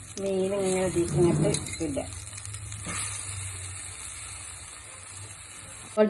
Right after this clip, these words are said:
തന്നെയാണ് അമോറന്റെ വിനാഗിർ ഇതാക്കുന്നത്, സുർക്ക ഇതാട്ടോ. ഇതും അവിടെ എന്തൊക്കെയാ, അച്ചാറ്, സുർക്ക, പിന്നെ മറ്റെന്താ പോയ വെള്ളം കലക്കണത്, നന്നാരി സർബത്തില്ലേ, ആ, അതൊക്കെ ഉണ്ട്. ഇതാ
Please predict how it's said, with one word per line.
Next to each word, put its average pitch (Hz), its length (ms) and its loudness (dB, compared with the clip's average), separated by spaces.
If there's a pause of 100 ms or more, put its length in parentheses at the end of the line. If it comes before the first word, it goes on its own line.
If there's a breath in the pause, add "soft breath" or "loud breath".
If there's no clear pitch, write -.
തന്നെയാണ് 220 340 10 (240)
അമോറന്റെ 190 560 12 (340)
വിനാഗിർ 180 680 12
ഇതാക്കുന്നത്, 165 400 4 (220)
സുർക്ക 185 360 8
ഇതാട്ടോ. 170 300 10 (880 loud breath)
ഇതും 208 280 12 (460 loud breath)
അവിടെ 220 220 12
എന്തൊക്കെയാ, 214 440 10 (200)
അച്ചാറ്, 190 600 10 (140)
സുർക്ക, 196 480 10 (560)
പിന്നെ 208 280 12
മറ്റെന്താ 226 500 6
പോയ 240 160 8 (300)
വെള്ളം 240 260 12
കലക്കണത്, 240 420 12 (160)
നന്നാരി 220 480 12
സർബത്തില്ലേ, 202 580 10 (680)
ആ, 180 40 6 (160)
അതൊക്കെ 190 320 10
ഉണ്ട്. 170 140 10
ഇതാ 175 120 10